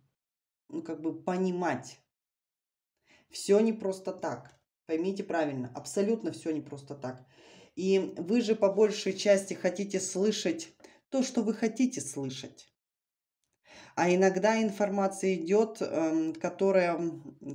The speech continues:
как говорится, вашему слуху кажется вообще полной ерундистикой.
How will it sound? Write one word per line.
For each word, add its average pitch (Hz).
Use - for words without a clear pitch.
как 156
говорится, 160
вашему 180
слуху 196
кажется 190
вообще 175
полной 202
ерундистикой. 165